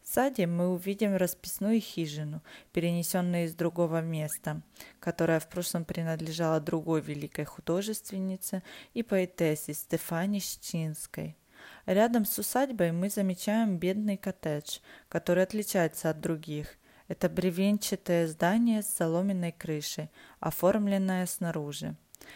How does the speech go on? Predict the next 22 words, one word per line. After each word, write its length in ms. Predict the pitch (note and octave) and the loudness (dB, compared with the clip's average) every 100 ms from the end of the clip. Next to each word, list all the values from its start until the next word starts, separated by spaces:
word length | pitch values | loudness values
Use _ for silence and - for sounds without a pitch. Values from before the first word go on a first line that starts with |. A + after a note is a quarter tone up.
| - - | -10 2
Прекрасно 480 | G3 G3 A3+ A3+ G#3+ | 2 4 2 2 0
сохранившийся 920 | G#3+ - G3+ G#3 G#3 - G3+ - G3+ | 0 2 2 2 2 -2 -2 0 0
фасад 540 | - G3 - C4 B3+ - | 0 0 2 0 0 -6
здания, 680 | F3+ G3 B3+ A#3 E3 E3 - - - - | -2 2 4 4 2 -2 -8 -18 -18 -12
украшенный 640 | F3+ - F#3 F3+ F3+ F3+ F3 | -8 2 2 4 2 4 4
росписями 600 | F3 - - - F3 E3+ | 4 0 -6 -2 -2 -2
с 120 | - | 0
яркими 420 | E3+ E3 E3+ E3+ | -2 -2 -4 -6
цветами, 680 | - E3+ - E3 D#3+ E3 E3+ - - - | -6 -8 -4 -2 -2 -4 -8 -14 -20 -6
сохранился 760 | - F3 F3+ F3+ F#3+ F#3+ G3+ | -2 0 2 2 2 0 0
благодаря 560 | F3+ F3+ F3+ F3 F3 F3+ | 2 2 4 4 4 4
тому, 440 | F3+ F3+ F#3+ C4+ - - - | 2 0 2 0 -4 -20 -12
что 260 | - - F3 | -8 -2 2
здание 420 | F3+ G#3 A#3+ G#3+ | 4 6 6 4
было 280 | F#3 F#3 F3+ | 4 4 4
передано 600 | F3+ F#3 A3 G#3 G3 F#3 | 2 2 2 2 2 0
в 40 | |
ведение 640 | E3+ F3 D#3+ F3 F#3+ F#3 F3 | -2 -4 0 0 2 2 2
районного 560 | E3 D#3+ E3 E3 D#3 | 0 0 0 0 -2
музея 540 | D#3 D#3 D3+ F3 G3+ G#3 | -2 -4 -2 0 0 0
в 80 | - | -2
Тарнове, 680 | F3 F3 D#3+ D3+ D3+ D3+ | -4 -2 -2 -4 -4 -10